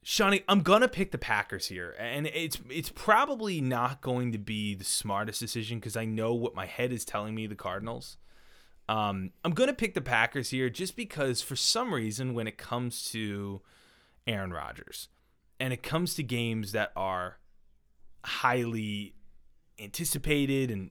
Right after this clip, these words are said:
he, he always just seems to play up, right? He just plays up to the, to the moment. Now, they, I believe they're gonna be without Davante Adams. Am I correct?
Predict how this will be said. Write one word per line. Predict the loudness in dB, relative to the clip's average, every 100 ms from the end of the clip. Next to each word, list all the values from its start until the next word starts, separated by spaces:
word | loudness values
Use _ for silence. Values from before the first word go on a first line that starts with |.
| _
he, | -14 -8
he | -4 0
always | 2 0 2
just | 2
seems | 2 2 -2
to |
play | -4 -2 -2
up, | -4 -8 -12 -16 -6
right? | -4
He | -2
just | -4 -4
plays | 0 4 4 4
up | 2 0
to | -4
the, | -4
to | -4 -6
the | -6
moment. | -6 -10 -14 -20 -20 -20 -20 -20 -20 -2
Now, | 4 6
they, | 6 4 6
I | 4
believe | 4 4 4
they're | 4
gonna | 4 4
be | 2
without | 2 0 -2
Davante | -4 -4 -4 -6
Adams. | -6 -8 -10 -4
Am | 0
I | 0
correct? | 2 4 4 2 -10